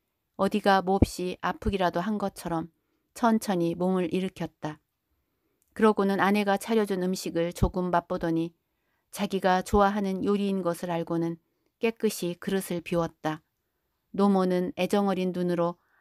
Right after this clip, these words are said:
아들이 식사하는 모습을 바라보면서 이런저런 얘기를 중얼거렸다. 그날 남자는 일하러 나가지 않았다. 그는 아내가 들리를 나가려 할 때쯤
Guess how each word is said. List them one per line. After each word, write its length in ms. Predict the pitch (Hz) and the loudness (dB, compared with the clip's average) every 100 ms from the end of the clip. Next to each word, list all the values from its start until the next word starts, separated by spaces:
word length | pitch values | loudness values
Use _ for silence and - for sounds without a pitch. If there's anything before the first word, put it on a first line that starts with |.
| _ | _
아들이 420 | 190 196 202 196 | 0 2 0 -2
식사하는 540 | - - 240 214 202 | -4 0 2 2 0
모습을 460 | 175 175 185 170 175 | -2 -4 0 0 0
바라보면서 840 | - 190 185 165 160 156 160 160 - _ _ _ _ | -2 -2 -2 -2 -2 -2 -6 -8 -12 _ _ _ _
이런저런 760 | - 190 202 196 175 165 165 - | -2 2 2 4 2 2 0 0
얘기를 460 | 170 170 165 170 | -2 -2 -2 -2
중얼거렸다. 880 | 165 190 185 180 160 151 - 147 151 _ _ _ _ _ _ _ _ _ _ _ _ - | -4 -4 -2 -2 -4 -6 -8 -10 -10 _ _ _ _ _ _ _ _ _ _ _ _ -4
그날 280 | 202 196 196 | 2 2 4
남자는 540 | 180 185 196 180 175 | 0 2 0 0 -2
일하러 360 | 190 202 208 190 | 0 2 2 2
나가지 360 | 170 165 165 165 | 0 -2 -4 -2
않았다. 580 | 160 160 - 160 160 _ _ _ _ _ _ - | -2 -4 -6 -10 -10 _ _ _ _ _ _ -4
그는 240 | 208 202 190 | 0 0 2
아내가 460 | 196 202 202 185 | 2 2 2 0
들리를 460 | 190 214 208 196 196 | 0 2 2 2 2
나가려 380 | 185 185 175 180 | 0 2 0 -2
할 180 | 214 | -4
때쯤 540 | 208 185 180 - 170 | -6 -8 -8 -4 -4